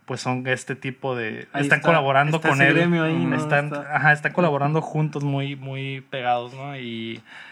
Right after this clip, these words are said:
Speaker 1: y, pues,
Speaker 2: Prepárense.
Speaker 1: sí, va a estar, va a estar bastante extraño en cuanto a la historia de lo que se vio en el tráiler. Eh, al parecer eres como que un soldado de una división especial, como, pues, es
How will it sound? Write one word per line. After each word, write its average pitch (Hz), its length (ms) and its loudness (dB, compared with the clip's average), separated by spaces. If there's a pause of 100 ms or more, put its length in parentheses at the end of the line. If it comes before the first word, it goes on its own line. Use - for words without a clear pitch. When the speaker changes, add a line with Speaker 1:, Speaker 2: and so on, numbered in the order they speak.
(200)
Speaker 1:
y, 120 440 -4
pues, 135 200 -2
Speaker 2:
Prepárense. 120 640 -2 (500)
Speaker 1:
sí, 180 240 0
va 196 100 4
a 180 40 0
estar, 180 340 2
va 175 60 0
a 170 40 -4
estar 175 380 0
bastante 160 600 -2
extraño 170 420 -2
en 165 60 0
cuanto 135 280 -2
a - 20 0
la 131 100 2
historia 165 680 0
de 139 100 -6
lo 123 100 -6
que - 80 -16
se 131 100 -10
vio 131 120 -2
en 147 40 -2
el 147 80 -4
tráiler. 151 420 0 (600)
Eh, 117 680 -4 (720)
al 147 200 -6
parecer 139 400 2
eres 156 340 2
como 131 300 -6
que 127 180 -2
un 143 240 0
soldado 147 400 4
de 151 60 2
una 151 140 0
división 143 360 0
especial, 151 560 2
como, 120 400 -6
pues, 123 300 -6
es 127 580 -4